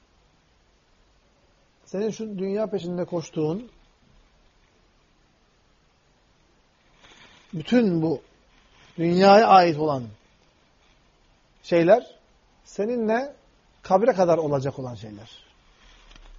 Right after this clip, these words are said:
Seninle beraber yanında kabre kadar gelecek olan şeyler.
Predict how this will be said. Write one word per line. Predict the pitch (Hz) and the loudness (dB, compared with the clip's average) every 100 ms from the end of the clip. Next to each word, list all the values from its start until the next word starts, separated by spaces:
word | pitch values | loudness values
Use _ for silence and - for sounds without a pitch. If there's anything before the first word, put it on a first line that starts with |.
| - | -20
Seninle | - 196 247 233 | -2 -2 0 0
beraber | 208 190 185 208 240 | 2 2 4 4 4
yanında | 208 202 214 | -2 -4 -4
kabre | - 190 226 269 | -2 0 4 2
kadar | 208 190 170 | 4 2 2
gelecek | 160 151 147 135 | 0 0 -4 -6
olan | 135 113 | -10 -12
şeyler. | 120 113 107 - | -16 -18 -20 -20